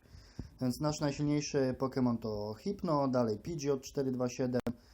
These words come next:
Hitmonlee czterysta sześć, mm, Raticate trzy siedem osiem oraz trzy pięć dwa i trzy trzy osiem Golbat. To będzie nasza drużyna, którą będziemy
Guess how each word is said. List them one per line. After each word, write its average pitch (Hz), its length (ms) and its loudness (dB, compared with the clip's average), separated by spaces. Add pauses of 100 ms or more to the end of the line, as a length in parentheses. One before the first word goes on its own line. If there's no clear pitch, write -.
(200)
Hitmonlee 147 540 0
czterysta 135 520 0
sześć, 127 540 -2 (540)
mm, 117 440 0
Raticate 139 580 2
trzy 135 220 -8
siedem 131 300 2
osiem 131 320 0
oraz 117 200 0
trzy - 220 -4
pięć 113 340 -2
dwa 131 360 0
i 123 200 2
trzy 131 260 -4
trzy 127 240 -4
osiem 117 320 -4
Golbat. 143 480 0 (420)
To - 80 -4
będzie 120 260 2
nasza 120 280 0
drużyna, 120 440 0
którą 139 640 0
będziemy 113 580 0